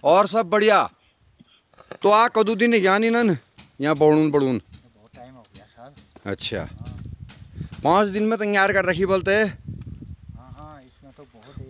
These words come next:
Speaker 2: लगे हैं।
Speaker 1: तो जो विनोद कापड़ी जी हनु कहाँ भी आयल?
Speaker 2: और नोटिया में।
Speaker 1: अच्छा, आज यहाँ आ रहे हैं ना ये टाइम में?
Speaker 2: नहीं, अभी आएंगे, वो ऊपर होंगे।
Speaker 1: अच्छा, घूमने जा रहे हैं?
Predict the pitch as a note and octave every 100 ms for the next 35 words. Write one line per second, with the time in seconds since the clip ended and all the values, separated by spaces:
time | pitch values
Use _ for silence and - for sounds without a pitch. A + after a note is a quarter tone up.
0 | C3 - - - - A#2+ B2 C#3 - -
1 | - - - - - C3+ F3 F3+ D#3+ F3+
2 | F3+ D3+ B2+ D3+ E3+ E3 C#3+ C#3 D#3 D3
3 | D3 D3+ C#3+ D3 C3 A#2+ G#2 F2+ - _
4 | _ _ C#3+ C3+ B2 C3 C#3+ C3 - -
5 | - - - - - - G#2+ - B2+ -
6 | C3 D3 D3+ D3+ C3+ B2+ C3+ G#3 D3+ -
7 | - - - A#2 A#2+ A2+ A2 F#2+ - -
8 | - C3+ D#3+ E3+ C#3+ E3 A#2+ G#2 G2+ -
9 | G2 - - - - - A2 G#2+ A#2+ G2+
10 | G2 G2+ G#2 G2 E2+ D#2+ D2+